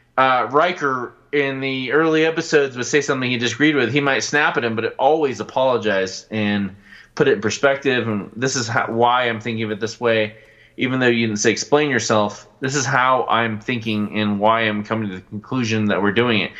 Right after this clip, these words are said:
Whether we're violating the Prime Directive or you just think that you're sending us to our death. And you're right, that "never call me again" is bullshit.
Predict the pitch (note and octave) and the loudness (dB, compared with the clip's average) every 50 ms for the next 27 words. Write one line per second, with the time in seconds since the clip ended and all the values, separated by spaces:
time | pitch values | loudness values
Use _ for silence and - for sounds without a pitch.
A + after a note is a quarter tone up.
0 | - - - - - - _ - G#2+ A#2+ B2 A#2+ B2 A#2+ A#2 A2+ A2 G2+ A2+ B2 | -12 -10 -10 -12 -12 -14 _ 0 2 4 4 4 4 2 2 2 2 2 2 2
1 | B2+ C3 C3 C3 C3 C3+ C3 C3 C3 B2+ B2 A#2+ G#2 - C3+ C3 B2 G#2+ A#2 B2+ | 2 2 2 2 2 2 0 0 -2 -4 -4 -6 -2 0 0 0 2 0 2 2
2 | C#3+ D3+ D3 - D#3+ D#3 D#3 D3 C#3 C#3+ - - A#2+ A#2+ A#2+ A#2+ A#2 A2+ A2+ A2+ | 2 0 2 0 2 2 2 0 -2 -4 -6 -4 -2 0 2 2 2 0 0 -2
3 | A2+ A#2 B2 A#2+ A#2+ A2+ A#2 A#2+ A#2 - - B2+ A2+ G#2+ - A#2 A2 - - A2+ | -6 -8 -8 -8 -6 -4 -4 -4 -4 -2 -2 -2 -2 2 2 2 2 2 -2 -4
4 | A2+ A2+ A2 - - - B2 A#2 A#2 A2 G#2 - - G#2 G2 G2 - D3 D#3 D#3 | -4 -4 -4 -4 -4 -4 -2 0 0 -2 -2 0 0 0 0 2 2 2 2 2
5 | D3 - - - - _ _ _ _ _ _ _ - _ _ _ _ _ _ _ | 0 -2 -8 -16 -20 _ _ _ _ _ _ _ -20 _ _ _ _ _ _ _
6 | - B2+ B2 A#2+ A#2+ A#2+ A#2+ B2+ C3+ B2+ B2 A#2+ A#2+ A2+ - - - - A#2 B2 | -4 0 0 0 0 0 2 0 2 2 2 2 2 0 -4 -6 -10 -4 0 0
7 | A#2+ A#2+ - - - - _ _ _ _ - C3 C#3 C3+ B2+ B2+ A2+ - C#3 B2 | 0 0 -2 -6 -14 -20 _ _ _ _ -6 0 0 0 0 0 -2 0 0 0
8 | B2 A#2+ A#2+ A#2 A2 G#2 G#2+ A2+ A2+ A2 G2+ F#2 F#2 A2 G#2+ G#2+ G#2+ - G#2+ G2 | 0 0 0 -2 -2 -2 -2 -2 -2 -2 -2 -2 2 2 2 2 2 0 0 0
9 | F#2 - - | -2 -4 -6